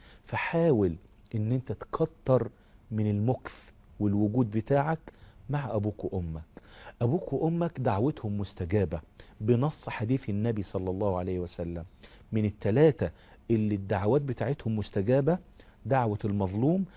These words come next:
دعوة المسافر، دعوة الوالدين. بالله عليك، لما تاخد دعوة من أبوك وأمك إن ربنا يحفظك ويرزقك ويغنيك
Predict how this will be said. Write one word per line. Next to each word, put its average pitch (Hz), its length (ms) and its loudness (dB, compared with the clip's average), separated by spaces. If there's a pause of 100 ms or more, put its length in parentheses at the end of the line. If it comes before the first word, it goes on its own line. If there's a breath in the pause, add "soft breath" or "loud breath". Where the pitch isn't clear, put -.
(240 loud breath)
دعوة 143 380 0
المسافر، 110 720 -2 (300 soft breath)
دعوة 135 420 2
الوالدين. 87 600 -2 (440 soft breath)
بالله 110 260 2
عليك، 90 540 -4 (1300 loud breath)
لما 131 300 4
تاخد 151 380 2
دعوة 165 300 8
من 120 220 0
أبوك 120 340 -4
وأمك 151 540 2
إن 117 180 2
ربنا 117 420 2
يحفظك 107 720 0 (220 soft breath)
ويرزقك 107 600 0 (320 soft breath)
ويغنيك 117 760 2